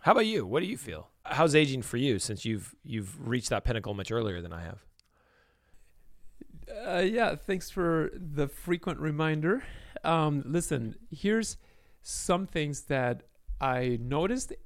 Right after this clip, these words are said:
Speaker 2: eh, I've noticed, and I, things that I worry about and I wonder about, and things that, you know, since you're quoting, um, uh, literature, I, I would just say that <laughs> I've always been concerned about the things that I know about myself and the things that,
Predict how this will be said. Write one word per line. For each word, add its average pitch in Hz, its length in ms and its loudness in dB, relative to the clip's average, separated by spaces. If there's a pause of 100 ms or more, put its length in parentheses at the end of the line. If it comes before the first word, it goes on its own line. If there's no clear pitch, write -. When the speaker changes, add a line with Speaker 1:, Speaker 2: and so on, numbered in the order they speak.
(140)
Speaker 2:
eh, 143 240 -6
I've 135 200 -4
noticed, 170 400 0
and 143 140 -6
I, 123 220 -2 (100)
things 185 200 -6
that 160 80 -4
I 139 80 0
worry 139 320 0
about - 380 -6
and 135 80 -8
I 120 60 -4
wonder 123 360 0
about, 104 340 -4
and 143 140 -10
things 147 220 -6
that, 123 160 0 (420)
you 160 100 -4
know, 131 220 -2
since 131 260 -10
you're 175 100 -2
quoting, 135 500 0
um, 117 360 -4 (540)
uh, 123 240 0
literature, 131 560 2
I, 135 100 0 (120)
I 135 140 0
would 147 140 -2
just 131 160 -6
say 127 200 0
that 113 420 -2 (200)
<laughs> - 360 -14
I've 147 140 0
always 165 200 0
been 151 140 -6
concerned 131 420 -4
about 120 380 -2
the 117 80 -8
things 156 300 -4
that 143 100 -2
I 127 60 -2
know 135 160 -2
about 143 160 -2
myself 165 460 -6 (1300)
and 127 460 -2
the 120 80 -2
things 143 400 -6
that, 120 460 0